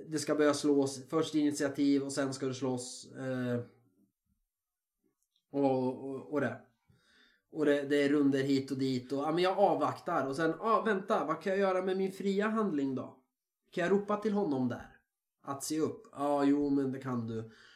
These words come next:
Och, och så håller det på. Det blir inte snabbt och actionfyllt och coolt, utan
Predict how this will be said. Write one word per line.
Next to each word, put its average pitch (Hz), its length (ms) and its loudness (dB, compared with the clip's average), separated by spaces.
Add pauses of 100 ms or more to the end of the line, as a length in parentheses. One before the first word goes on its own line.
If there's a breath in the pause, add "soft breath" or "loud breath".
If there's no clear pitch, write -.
(240 loud breath)
Och, - 380 -12
och 156 60 -2
så 147 160 0
håller 139 240 4
det 139 60 2
på. 120 220 -4
Det 135 120 0
blir 170 240 6
inte 165 200 -2
snabbt 131 480 -4
och 135 300 -4
actionfyllt 127 640 -2
och 127 80 -6
coolt, 135 380 2
utan 123 540 -2